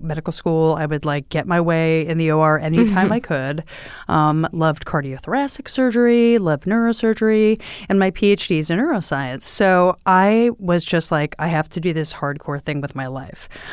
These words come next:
Speaker 1: Um, and then thankfully, the, um, chair of dermatology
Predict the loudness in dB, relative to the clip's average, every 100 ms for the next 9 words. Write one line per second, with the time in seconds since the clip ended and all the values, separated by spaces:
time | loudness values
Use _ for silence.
0 | -16 -2 2 4 4 0 -2 0 2 2
1 | 2 0 0 2 2 -2 0 0 2 2
2 | 4 4 0 -2 0 0 0 -2 -2 0
3 | -2 -4 -6 0 2 2 0 0 -2 -4
4 | 0 -2 -2 -4 -4 -4